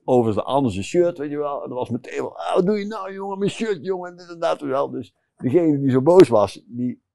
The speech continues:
werd gewoon zijn, zijn, met armen om me heen, wel. En ik trek hem gewoon weg. Eh, dat is altijd een trucje, weet je wel. Elkaar niet aankijken, dan gaat het al meteen al een stuk beter. Dus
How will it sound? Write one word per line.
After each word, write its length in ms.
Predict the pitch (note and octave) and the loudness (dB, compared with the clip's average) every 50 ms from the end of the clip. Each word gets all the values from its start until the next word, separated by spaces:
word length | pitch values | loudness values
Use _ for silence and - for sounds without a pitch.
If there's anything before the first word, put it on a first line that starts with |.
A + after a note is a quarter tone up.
| _ _ _ _ _ | _ _ _ _ _
werd 260 | - A2+ A2 A2 - | -14 -12 -12 -12 -8
gewoon 220 | - A2 A2 A2 G#2+ | -4 -2 0 0 0
zijn, 140 | G#2 G#2+ | 0 -2
zijn, 400 | G2 F2 F2 F2+ G#2+ F#2+ - - | -4 -6 -8 -10 -10 -10 -10 -12
met 160 | G2+ G2+ F#2 - | -16 -18 -12 -8
armen 380 | F#2 G#2+ A2 G#2 A2 G#2+ G#2+ | -4 -4 -4 -2 -4 -6 -6
om 140 | G#2+ G#2+ G#2 | -6 -4 -4
me 80 | G#2 G#2 | -2 0
heen, 180 | G#2+ A2 G2+ F#2+ | 0 0 0 0
wel. 240 | G2 F#2+ G2 G2 | 0 -2 -2 -2
En 80 | F2 F2+ | -4 -8
ik 80 | F#2 - | -10 -6
trek 200 | - A2 A2 G2+ | -2 -2 0 0
hem 80 | G#2 G#2+ | 0 0
gewoon 220 | G2 G#2+ G#2 G#2 | 2 2 2 2
weg. 240 | G2+ G2+ G#2+ G#2 - | 2 0 -2 -2 -6
Eh, 340 | D2 A#1 B1 G2+ G2 G2 F#2+ | -10 -12 -10 -8 -6 -6 -6
dat 100 | G2 G#2+ | -6 -6
is 120 | G2 - | -6 -4
altijd 320 | - F#2+ F#2 F#2 G2 F#2 | -2 -2 0 0 -2 -4
een 60 | F2+ - | -6 -4
trucje, 380 | - G#2+ A2 - _ - F#2 | -4 -4 -4 -4 _ -8 -8
weet 160 | F2+ F#2 F#2 | -6 -6 -6
je 60 | E2 F#2+ | -4 -4
wel. 140 | F#2 F#2+ | -4 -4
Elkaar 320 | F#2+ F2 - F#2 F#2+ G2 G2+ | -4 -4 -4 -2 -2 -2 -2
niet 120 | G2+ G2+ | -2 0
aankijken, 540 | G2+ G2+ G#2+ G#2 G2 - G2+ F#2 G2 F#2 G2 | 0 0 0 0 0 0 0 0 0 -2 -2
dan 120 | F#2 F#2 | -4 -4
gaat 180 | F2+ G2+ F2+ E2 | -4 -4 -4 -6
het 100 | F2+ - | -6 -6
al 160 | E2+ E2 F2 | -8 -10 -10
meteen 300 | F2+ F#2 E2+ G2+ G2+ G2 | -10 -10 -8 -8 -6 -6
al 100 | F2+ E2+ | -8 -10
een 60 | E2+ | -12
stuk 200 | E2 - G#2 G2 E2+ | -10 -8 -8 -6 -4
beter. 280 | F#2+ G2 G#2 G2 G#2 | -4 -4 -4 -4 -4
Dus 260 | F#2+ F#2+ F#2+ - - | -4 -6 -6 -6 -10